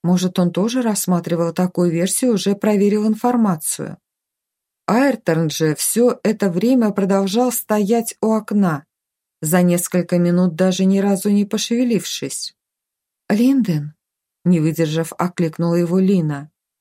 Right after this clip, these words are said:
Учитывая то, что он знал Петера лично,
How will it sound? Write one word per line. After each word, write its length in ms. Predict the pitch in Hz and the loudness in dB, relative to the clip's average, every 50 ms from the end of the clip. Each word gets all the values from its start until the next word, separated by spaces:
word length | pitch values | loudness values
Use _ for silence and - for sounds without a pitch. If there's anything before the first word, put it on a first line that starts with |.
| _ _ | _ _
Учитывая 540 | - 170 185 - - 196 196 196 180 185 180 | -8 -6 -4 -2 -2 -2 -2 0 0 0 0
то, 200 | 180 - 226 240 | -2 -2 -4 -4
что 340 | 240 - - - 180 165 - - | -4 -6 -4 -4 -4 -4 -2 -2
он 140 | 185 208 190 | -2 0 0
знал 380 | 180 - 190 196 196 196 185 - | -2 -2 -2 0 0 0 -2 -4
Петера 460 | - 196 196 196 196 - 185 190 190 | -2 -2 -2 -2 0 -2 0 0 2
лично, 640 | 185 190 214 247 247 - - - - 165 143 139 151 | 2 2 0 0 -2 -4 -6 -6 -6 -6 -6 -6 -8